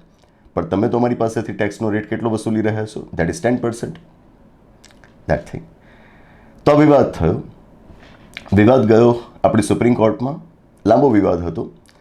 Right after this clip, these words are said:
અને ગયા વર્ષે બે હજાર ત્રેવીસમાં આપણી સુપ્રીમ કોર્ટે મુદ્દે ચુકાદો આપ્યો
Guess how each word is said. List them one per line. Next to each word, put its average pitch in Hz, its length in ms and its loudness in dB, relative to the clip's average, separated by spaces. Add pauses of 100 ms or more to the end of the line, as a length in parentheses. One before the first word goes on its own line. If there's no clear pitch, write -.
(520)
અને 98 300 0
ગયા 113 260 2
વર્ષે 101 320 -2
બે 98 100 -2
હજાર 95 200 -2
ત્રેવીસમાં 107 500 -4
આપણી 101 180 -6
સુપ્રીમ 117 300 -4
કોર્ટે 117 260 0
મુદ્દે 98 240 -2
ચુકાદો 104 380 -2
આપ્યો 82 280 -4